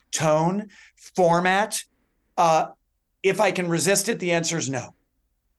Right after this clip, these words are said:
And if I can't resist it, then the answer is yes. And so for me,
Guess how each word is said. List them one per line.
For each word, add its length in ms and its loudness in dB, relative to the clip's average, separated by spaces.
And 140 0
if 140 -2
I 100 2
can't 340 -2
resist 420 -2
it, 340 0
then 140 -2
the 120 -2
answer 240 -4
is 120 -8
yes. 280 0
And 180 -2
so 220 0
for 200 -6
me, 440 -2